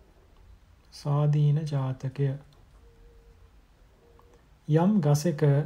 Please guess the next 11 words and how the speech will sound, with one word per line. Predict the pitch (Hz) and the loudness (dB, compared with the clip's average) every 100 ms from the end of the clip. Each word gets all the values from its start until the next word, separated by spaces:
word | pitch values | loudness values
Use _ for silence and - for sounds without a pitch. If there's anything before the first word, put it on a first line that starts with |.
| - | -4
සෙවනේ | - 151 143 143 135 139 190 - - _ - | -4 0 2 2 2 0 -4 -10 -20 _ -8
හිඳගත්තේ | 160 165 180 143 139 - - 139 139 | -4 0 0 2 0 -2 0 2 2
හෝ | 135 135 156 - - - | 2 2 0 -2 -18 -20
හොත්තෝ | - 151 160 - - _ 147 143 139 139 147 - | -4 -2 -2 -4 -20 _ 0 2 2 0 -6 -16
හෝ | - 147 143 156 - - - _ - _ _ - - - | -2 4 4 4 0 -12 -20 _ -20 _ _ -20 -16 -2
වේ | 147 156 | 2 4
නම් | 139 131 135 185 - - - _ _ - | 4 4 2 0 -4 -16 -20 _ _ -4
ඒ | 175 180 | 0 2
ගස | 151 151 151 208 - | 2 2 2 0 0
අතු | 165 156 185 156 - | -4 0 0 0 0
නොබිඳින්නේය. | 147 160 185 156 143 135 135 135 | 2 4 2 4 4 4 2 4